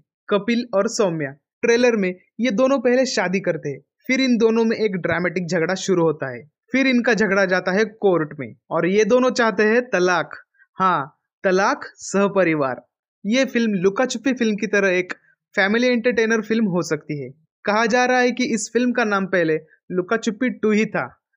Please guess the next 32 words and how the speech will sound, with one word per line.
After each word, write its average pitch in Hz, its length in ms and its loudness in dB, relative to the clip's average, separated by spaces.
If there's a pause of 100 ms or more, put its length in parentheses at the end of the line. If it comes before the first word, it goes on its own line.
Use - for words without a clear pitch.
(180)
फिर 262 120 2
बाद 202 260 0
में 214 140 0
चेंज 196 320 -2
कर 165 140 0
दिया 151 220 -2
गया। 135 200 -6 (380)
और 170 160 0
बात 190 360 -2
करें 254 160 2
सारा 214 320 0
अली 226 140 0
खान 233 300 -2
and 190 240 -2
विक्की 196 200 -2
कौशल 214 360 0
के 208 140 -4
एक्टिंग 196 420 -4
की, 170 180 -8 (640)
तो 214 80 4
ट्रेलर 208 400 2
में 254 140 0
सारा 233 320 0
अली 254 140 0
खान 262 280 -2
का 269 120 0
रोल 208 260 2
बहुत 226 280 0
ड्रामेटिक 202 600 -2
लग 185 160 0
रहा 160 220 0
है। 131 180 -8